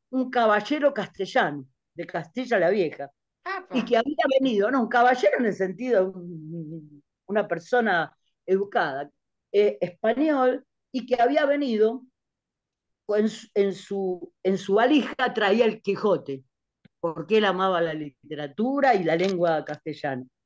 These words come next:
Speaker 2: Ah,
Speaker 1: Y
Speaker 2: por
Speaker 1: que,
Speaker 2: ahí te viene entonces lo de la literatura.
Speaker 1: o sea, venía
Speaker 2: Sí.
Speaker 1: con el Quijote adentro de su valija, de esa valija de madera que traían los inmigrantes.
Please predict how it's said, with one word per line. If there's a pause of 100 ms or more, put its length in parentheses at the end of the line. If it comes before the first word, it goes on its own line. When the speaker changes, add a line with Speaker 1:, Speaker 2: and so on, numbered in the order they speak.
(240)
Speaker 2:
Ah,
Speaker 1:
Y
Speaker 2:
por
Speaker 1:
que,
Speaker 2:
ahí
te
viene
entonces
lo
de
la
literatura.
Speaker 1:
o
sea,
venía
Speaker 2:
Sí.
Speaker 1:
con
el
Quijote
adentro
de
su
valija, (320)
de
esa
valija
de
madera
que
traían
los
inmigrantes.